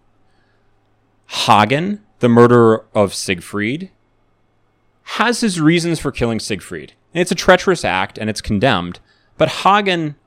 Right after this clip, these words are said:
especially in the second half, is portrayed as a very aggressive and very honorable and brave and tough knight.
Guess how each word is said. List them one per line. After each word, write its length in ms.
especially 440
in 60
the 60
second 360
half, 260
is 120
portrayed 440
as 140
a 40
very 680
aggressive 760
and 180
very 580
honorable 800
and 400
brave 600
and 160
tough 380
knight. 440